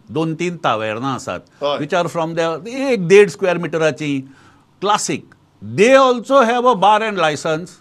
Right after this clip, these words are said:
Speaker 2: Aye.
Speaker 1: And some of the five stars also have a big, uh,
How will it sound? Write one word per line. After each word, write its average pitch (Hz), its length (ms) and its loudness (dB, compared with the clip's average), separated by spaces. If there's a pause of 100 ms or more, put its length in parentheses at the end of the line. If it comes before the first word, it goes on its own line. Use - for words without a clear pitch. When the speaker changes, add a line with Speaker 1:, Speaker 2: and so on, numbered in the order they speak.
Speaker 2:
Aye. 139 220 -2 (160)
Speaker 1:
And 208 160 -6
some 226 160 2
of 240 140 0
the 240 80 4
five 185 280 2
stars 233 320 0
also 202 360 0
have 190 200 0
a 226 240 0 (520)
big, 214 360 0
uh, 156 240 -2